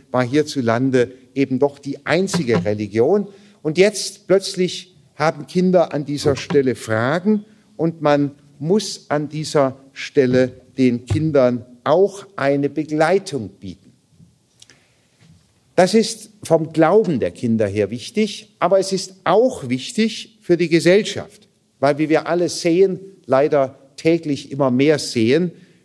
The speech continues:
für diese Vielfalt von Religionen und Weltanschauungen nicht allein, aber zusammen mit anderen Faktoren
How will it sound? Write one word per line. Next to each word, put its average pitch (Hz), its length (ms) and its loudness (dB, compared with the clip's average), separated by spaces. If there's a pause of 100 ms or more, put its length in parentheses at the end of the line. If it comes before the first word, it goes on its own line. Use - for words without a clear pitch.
(120)
für 175 180 4
diese 196 380 0
Vielfalt 185 720 2
von 147 240 -4
Religionen 151 840 0
und 120 200 -6
Weltanschauungen 139 1080 0
nicht 220 240 0
allein, 151 540 0
aber 160 240 0
zusammen 185 540 -2
mit - 200 -8
anderen 143 400 -2
Faktoren 131 720 0